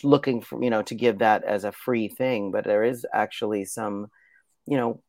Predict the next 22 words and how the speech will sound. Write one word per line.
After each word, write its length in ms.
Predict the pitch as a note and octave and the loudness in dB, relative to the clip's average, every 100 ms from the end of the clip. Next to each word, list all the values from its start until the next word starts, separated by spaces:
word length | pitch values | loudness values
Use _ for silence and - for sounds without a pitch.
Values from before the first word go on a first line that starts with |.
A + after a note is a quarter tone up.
| - | 0
there's 200 | B2+ C3 | 0 0
some 180 | C#3+ B2 | -2 2
value 540 | A#2 C#3+ F3+ C3+ A2+ | 6 6 4 2 0
in 280 | A2 A2 G#2+ | 0 -2 0
letting 320 | A2+ C#3+ C#3+ | 2 2 -2
someone 400 | - B2+ B2 A2+ | -2 -2 -2 -4
go 580 | G#2+ A#2+ B2+ G2+ F#2+ G#2+ _ _ _ - | -2 2 4 4 0 -6 _ _ _ -4
peacefully 840 | C#3 C#3+ - C#3 G#2+ F#2+ F2+ G#2+ - | -2 -2 0 2 2 0 -4 -8 -10
and 140 | A2+ | -4
giving 220 | C3 C#3+ | -2 -2
them 120 | B2+ A2 | -2 -4
some 300 | - A2+ G2+ | -6 -6 -2
dignity 560 | C3 C#3+ G2 F#2 - - - - - | -2 -2 -2 -4 -6 -14 -20 -20 -6
than 360 | A#2+ A#2 A#2 G#2+ - | -4 -2 -4 -8 -2
dragging 520 | A#2 A2+ C3 C#3 C3 | 2 2 2 -2 -2
them 180 | A#2 G#2+ | -2 -4
on 480 | - A2+ C3+ B2+ A2+ | -4 -2 0 -2 -6
for 360 | - G#2+ G#2 - - | -8 -8 -8 -14 -8
weeks 480 | A#2 D3+ A2 - A2+ | -4 -4 -4 -12 -10
and 100 | A2 | -10
sometimes 420 | A2+ A2+ A2 G2+ | -8 -8 -10 -4
months. 520 | B2 D3 - - | 0 0 -2 -12